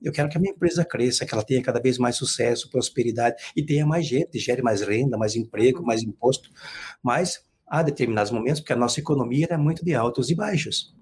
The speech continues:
É assim em qualquer país do mundo. E um dia você vai ter que demitir. Então, qual é o problema? Para quem demite, é muitas vezes não ter acompanhado aquele funcionário, aquele empregado. Porque quando você acompanha, Gisele, o que que acontece? Você sabe exatamente quais são os pontos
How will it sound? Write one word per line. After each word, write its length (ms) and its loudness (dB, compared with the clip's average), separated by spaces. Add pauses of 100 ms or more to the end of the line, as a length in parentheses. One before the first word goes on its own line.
(140)
É 100 2
assim 320 0
em 40 -2
qualquer 400 -2
país 220 0
do 100 -2
mundo. 300 -2 (340)
E 140 0
um 60 0
dia 220 -2
você 200 -2
vai 120 2
ter 180 -2
que 80 -10
demitir. 520 0 (560)
Então, 160 0
qual 160 -2
é 80 -2
o 60 -6
problema? 500 0 (400)
Para 120 2
quem 200 -4
demite, 560 0 (140)
é 100 -2
muitas 320 -2
vezes 480 -2 (280)
não 200 2
ter 180 -2
acompanhado 720 -2
aquele 240 -2
funcionário, 580 0
aquele 180 0
empregado. 520 -2 (400)
Porque 160 -4
quando 200 0
você 220 0
acompanha, 600 0
Gisele, 280 -2
o 40 -2
que 120 -4
que 80 0
acontece? 560 -2
Você 180 2
sabe 280 -2
exatamente 400 -4
quais 200 0
são 120 4
os 100 2
pontos 400 -2